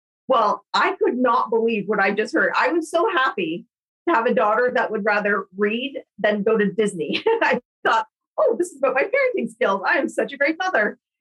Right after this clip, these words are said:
And I turned to my husband and I said, "Did you hear what Lindsay said?" She said, "I don't want to go to the Magic Kingdom today because I have a book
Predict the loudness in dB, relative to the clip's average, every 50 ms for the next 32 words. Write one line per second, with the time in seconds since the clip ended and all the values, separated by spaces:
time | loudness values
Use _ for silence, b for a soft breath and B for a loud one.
0 | 0 0 2 2 2 2 2 2 2 2 2 2 2 2 2 0 0 0 0 2
1 | 2 2 2 2 2 0 0 -2 _ _ _ -2 0 2 2 2 2 2 2 2
2 | 0 0 -4 -4 -2 -2 -2 -2 -4 -12 -14 -4 -2 0 0 0 -2 -6 -4 -2
3 | 0 0 0 0 -4 -4 -2 0 0 0 0 0 2 2 2 2 2 0 0 0
4 | 0 0 2 4 4 4 2 -2 -8 -6 -2 0 2 2 2 2 2 0 0 -2
5 | -2 -2 -2 -6 -8 _ _ _ _ -4 0 2 2 4 4 4 4 2 2 0
6 | 0 0 0 0 -2